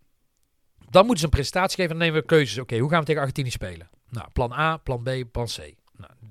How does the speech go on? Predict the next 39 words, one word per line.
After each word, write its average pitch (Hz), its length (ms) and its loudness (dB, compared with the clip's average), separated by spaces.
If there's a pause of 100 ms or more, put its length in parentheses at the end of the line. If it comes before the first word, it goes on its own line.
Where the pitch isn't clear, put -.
iedereen 185 300 2
kent 160 180 -2
dat 151 100 -6
plan. 156 280 0
Oefenen 151 300 -2
tegen 135 160 -4
de 120 60 -4
jongensteams 156 460 -4
hier 143 140 -8
in 127 60 -10
Nederland. 143 400 -4 (360)
Want, 123 240 -10
eh, 120 80 -6 (500)
hè, 139 280 -12
die, 117 240 -14
die, 117 140 -14
die 117 120 -6
zijn 117 140 -4
ook, - 160 -8
eh, 151 120 0
zo 135 140 -6
goed 147 140 -8
als 147 100 -4
die 147 100 -8
Argentijnen. 139 460 -6 (1300)
En 98 80 2
dan 165 160 10
vraagt 143 240 6
de 139 60 0
halve 147 180 6
finale: 147 220 0
"Oké, - 140 0
jongens, 185 260 0
jullie 190 180 0
hebben 151 120 -4
toen 190 100 -2
een 160 60 -4
beslissing 160 380 -4
genomen. 180 360 -4